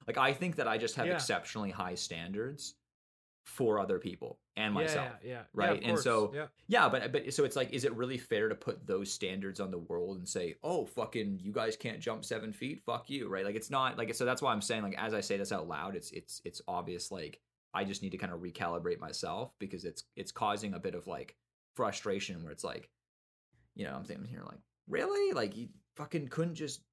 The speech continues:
Speaker 1: do that one extra thing, you know? Like, you just couldn't sweep up that one little piece of dust there, like, or, you know, like, you know, just something like that, or, like, you really
Speaker 2: Right,
Speaker 1: thought it
Speaker 2: yeah.
Speaker 1: was a good idea? You really didn't know you had to
Speaker 2: Yeah.
Speaker 1: come to work today, you know? Like, okay, you know,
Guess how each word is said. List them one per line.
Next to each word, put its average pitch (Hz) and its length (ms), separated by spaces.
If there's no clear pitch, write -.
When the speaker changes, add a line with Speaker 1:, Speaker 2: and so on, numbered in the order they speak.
Speaker 1:
do 143 120
that 135 220
one 120 220
extra 127 360
thing, 120 280
you 117 60
know? 113 140
Like, 110 140
you 98 100
just 117 200
couldn't 131 240
sweep 127 420
up - 180
that 101 200
one 107 260
little 117 200
piece 120 220
of 107 100
dust 95 300
there, 127 240
like, 107 180
or, 98 120
you 107 100
know, 110 140
like, 107 180
you 110 120
know, 104 160
just - 140
something 104 200
like 101 160
that, 104 280
or, 87 240
like, 110 120
you 107 60
really 131 340
Speaker 2:
Right, - 0
Speaker 1:
thought 131 260
it 135 40
Speaker 2:
yeah. - 0
Speaker 1:
was 123 120
a 120 80
good 120 160
idea? 117 240
You 113 280
really 147 320
didn't 139 300
know 123 160
you 127 140
had 120 200
to 117 60
Speaker 2:
Yeah. - 20
Speaker 1:
come 117 200
to 107 80
work 113 240
today, 104 540
you 101 120
know? 107 200
Like, 101 240
okay, 110 580
you 101 120
know, 98 160